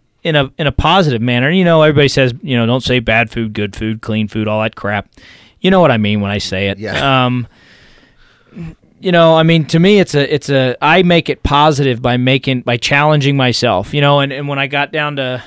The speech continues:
Speaker 1: I think it was five point three or whatever it was, um, there was a point I went four months where I ate nothing but what was on my diet.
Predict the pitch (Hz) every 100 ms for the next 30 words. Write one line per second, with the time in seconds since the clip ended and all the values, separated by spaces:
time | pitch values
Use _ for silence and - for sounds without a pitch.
0 | - 135 131 127 120 - 135 127 120 135
1 | 123 - 135 131 127 123 123 120 113 131
2 | 143 127 110 - - _ _ _ _ _
3 | _ _ 127 127 120 120 - 143 151 120
4 | - - 175 170 143 135 131 131 127 -
5 | - - 156 156 147 143 120 - - -
6 | - - - _ 139 131 120 117 - 131
7 | 127 127 123 117 139 123 117 123 117 117
8 | 113 110 101 104 98 85